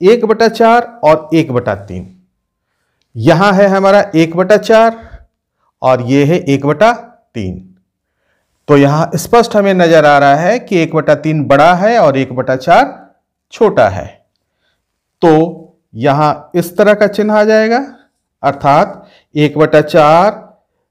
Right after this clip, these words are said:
एक बटा तीन से छोटा है। अब ये, अ, तीसरा हम देख रहे हैं एक बटा दो और एक बटा तीन। तो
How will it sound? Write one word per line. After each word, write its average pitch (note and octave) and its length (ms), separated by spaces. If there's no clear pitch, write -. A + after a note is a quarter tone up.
एक D3+ 240
बटा C#3 260
तीन D3 360
से D4 500
छोटा A2 320
है। F#2+ 320
अब G3 180
ये, A3 480
अ, C3+ 240
तीसरा E3 460
हम G#3+ 140
देख G3 180
रहे G#3 100
हैं A#3 400
एक F3 240
बटा F#3+ 240
दो A3 560
और D3 160
एक D3+ 180
बटा E3 240
तीन। F#2+ 300
तो E3+ 420